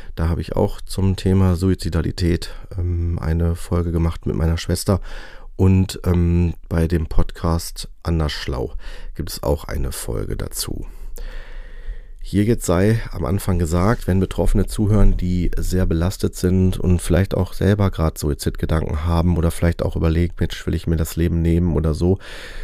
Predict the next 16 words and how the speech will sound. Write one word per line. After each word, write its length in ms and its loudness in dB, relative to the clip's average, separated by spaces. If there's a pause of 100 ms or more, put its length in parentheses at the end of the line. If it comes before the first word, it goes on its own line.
(140)
sollen 500 2
direkt 360 -2
bitte 480 0
die 120 -2
Informationen, 880 0
ähm, 260 0 (300)
ja, 280 -2
zu 180 -4
Herzen 360 0
nehmen. 280 2 (500)
Das 180 0
ist, 380 -4
ähm, 460 0 (480)
absolut, 880 0 (760)
äh, 340 2 (100)
nachvollziehbar 1300 2